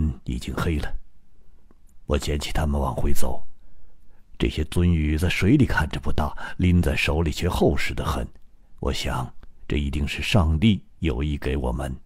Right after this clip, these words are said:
今晚的盛宴了。三个女人看见我带着几条很大的鱼回来，都非常的高兴。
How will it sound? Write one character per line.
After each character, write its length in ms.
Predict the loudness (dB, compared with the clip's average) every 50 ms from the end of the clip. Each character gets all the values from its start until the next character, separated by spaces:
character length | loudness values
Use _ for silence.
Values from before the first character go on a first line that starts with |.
| -20 -12 -6
今 220 | -2 -2 -2 0 -2
晚 220 | -4 -4 -6 -6
的 100 | -6 -4
盛 260 | -4 -2 -4 -4 -4
宴 220 | -4 -4 -4 -4 -6 -8
了。 120 | -12 -14 -14 -18 -20 -20 -20 -20 -20 -20 -20 -20 -20 -20 -20 -20 -20 -20 -20 -20 -20 -20 -20 -20 -20 -20 -20 -20 -20 -20 -20 -20 -20 -20 -20 -20 -20 -20 -20 -20 -20 -18 -18 -16 -16 -16 -18 -18 -18 -18 -20 -18 -14
三 340 | -4 4 8 10 10 12 12
个 120 | 10 10
女 200 | 10 10 8 8 6
人 380 | 4 6 6 8 8 8 8 8
看 300 | 6 6 6 6 6 6
见 160 | 6 4 4
我 160 | 4 2 2
带 300 | 4 4 6 6 6 4
着 140 | 2 0 -2
几 160 | -2 -2 -2
条 180 | 0 0 2 2
很 240 | 2 2 2 0 0
大 220 | 0 0 0 0
的 120 | -2 -2 -2
鱼 260 | -2 0 2 2 2
回 260 | 2 0 -2 -2 -2
来， 180 | -4 -4 -4 -4 -6 -2
都 100 | -2 -2
非 280 | 0 2 2 4 4 2
常 200 | 2 -2 -4 -4
的 80 | -6 -4
高 200 | -6 -6 -4 -2
兴。 220 | -4 -2 -2 -4